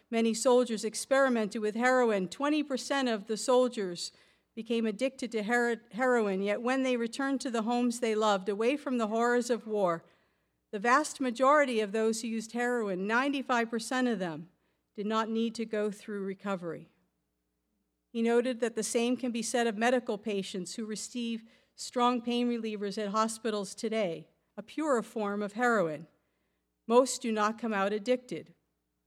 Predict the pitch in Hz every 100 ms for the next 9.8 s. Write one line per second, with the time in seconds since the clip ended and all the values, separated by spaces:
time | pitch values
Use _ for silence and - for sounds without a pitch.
0 | _ _ _ _ _ _ _ _ _ _
1 | - 202 220 233 220 220 247 247 233 214
2 | 196 220 262 269 294 269 226 202 214 226
3 | 226 202 - 226 214 196 - - 240 254
4 | 302 320 - - _ _ _ _ _ _
5 | _ _ _ 208 202 233 269 285 277 226
6 | 226 254 254 254 247 233 226 - 196 170
7 | 196 196 - 233 254 254 254 - 214 202
8 | 208 196 202 208 208 202 202 208 226 240
9 | 247 247 226 208 175 165 -